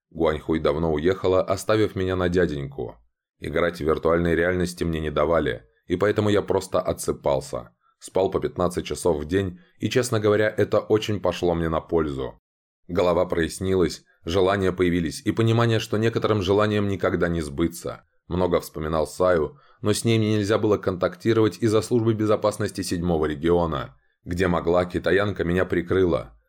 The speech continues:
но я заметил, что она подчеркнуто пренебрежительно отзывалась о Сае.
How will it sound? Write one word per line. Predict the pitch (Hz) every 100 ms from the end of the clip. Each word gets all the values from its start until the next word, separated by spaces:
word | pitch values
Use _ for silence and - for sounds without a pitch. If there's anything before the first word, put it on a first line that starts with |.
| -
но | 101
я | 113
заметил, | 110 117 113 101
что | -
она | 104 107
подчеркнуто | - 95 - 113 110 107 101
пренебрежительно | 90 104 104 92 90 110 113 104 101
отзывалась | - 98 101 101 95 87 -
о | 90
Сае. | - 87 76 - -